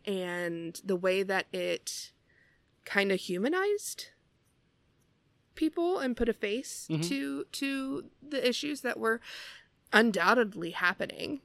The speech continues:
Speaker 1: you know? Like, it wasn't, you know,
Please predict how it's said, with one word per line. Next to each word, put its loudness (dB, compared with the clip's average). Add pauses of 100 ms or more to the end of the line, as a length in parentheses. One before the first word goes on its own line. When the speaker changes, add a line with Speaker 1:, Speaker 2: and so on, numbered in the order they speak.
Speaker 1:
you 6
know? 6
Like, 4
it -2
wasn't, 2 (920)
you -8
know, -12